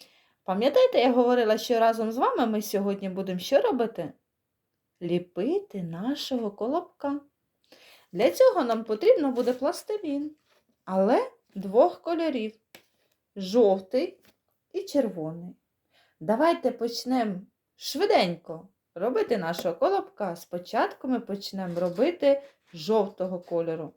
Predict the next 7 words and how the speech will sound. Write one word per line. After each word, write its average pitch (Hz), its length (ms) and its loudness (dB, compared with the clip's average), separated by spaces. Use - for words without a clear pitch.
Ось 262 300 0
так. - 400 -2
Ми 285 240 0
відріжемо 180 720 -4
зовсім 349 480 -2
трішечки 175 640 -8
ось. - 360 -12